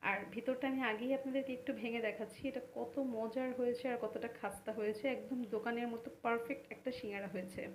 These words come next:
সেম রেসিপি ফলো করে কিন্তু আপনারাও বানাতে পারেন, তাহলে আপনাদের সিঙ্গারা একদম পারফেক্ট হবে।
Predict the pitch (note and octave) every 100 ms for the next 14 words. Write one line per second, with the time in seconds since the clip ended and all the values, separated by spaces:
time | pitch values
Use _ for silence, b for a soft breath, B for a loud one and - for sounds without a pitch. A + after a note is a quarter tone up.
0 | - - B B B B - D4 E4 D#4+
1 | E4 E4 E4 D#4 C#4 C#4+ C#4+ C#4 C4+ C4+
2 | C4 C4 C4 B3+ A#3+ B3 B3+ C4 D4+ E4
3 | - A#3 A3 A3 G3+ A3 A3 B3+ B3 A#3
4 | A#3+ C#4+ - A3+ - - D4 C#4+ - F#3+
5 | - - - F#3+